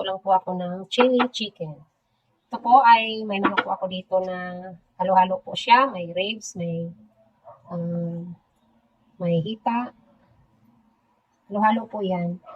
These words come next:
Maglalagay lang po ako ng garlic. Ito po ay malinis ang aking mga kamay.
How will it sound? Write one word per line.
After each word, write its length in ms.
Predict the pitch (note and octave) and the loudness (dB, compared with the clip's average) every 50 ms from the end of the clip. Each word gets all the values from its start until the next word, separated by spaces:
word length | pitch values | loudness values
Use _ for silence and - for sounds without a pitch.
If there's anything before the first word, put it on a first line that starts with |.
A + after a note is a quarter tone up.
| - - - _ - | -16 -16 -16 _ -6
Maglalagay 400 | A3 G#3+ A#3+ B3 B3+ C4 B3+ B3+ | 0 2 4 6 8 8 8 8
lang 160 | B3+ B3+ B3 | 6 6 6
po 80 | B3 A#3+ | 4 4
ako 240 | A#3 A3+ A3+ A3+ | 4 4 2 0
ng 300 | A3+ A3 A3 G#3+ G#3+ G#3+ G#3+ G#3+ G#3+ G#3 G3+ - - _ _ _ _ _ _ _ _ _ _ _ _ _ _ _ _ _ _ _ | 0 2 2 2 2 0 -2 -4 -8 -12 -14 -20 -20 _ _ _ _ _ _ _ _ _ _ _ _ _ _ _ _ _ _ _
garlic. 560 | - G#3 G#3+ A3+ A3+ G#3+ G#3 G#3 A#3+ C#4 - _ _ _ _ _ _ _ _ _ _ _ _ _ _ _ _ _ _ _ _ _ _ _ _ _ _ _ _ _ _ _ _ _ _ - - _ A#2+ A#2+ - - - - - - - - _ - - - - _ - - - - - - - | 2 4 4 4 2 -2 -6 -4 -4 -4 -6 _ _ _ _ _ _ _ _ _ _ _ _ _ _ _ _ _ _ _ _ _ _ _ _ _ _ _ _ _ _ _ _ _ _ -20 -20 _ -20 -20 -20 -20 -20 -20 -20 -20 -20 -20 _ -20 -20 -20 -20 _ -20 -20 -20 -20 -14 -6 -6
Ito 80 | B3+ | 4
po 80 | B3+ C#4+ | 8 10
ay 160 | D4 D#4 D#4+ | 10 10 10
malinis 400 | D4 C4 B3 B3 A#3+ B3+ - A#3+ | 8 8 6 4 2 0 0 0
ang 80 | A#3 A3 | -2 -2
aking 160 | A3 - A3 | -2 -4 -8
mga 240 | A3+ A3 G#3+ G#3+ G#3+ | -6 -4 -4 -2 0
kamay. 560 | - C4+ C4 A3+ G#3 G#3 A3 A#3+ C4 C#4+ | 0 0 0 0 -2 -2 0 0 0 0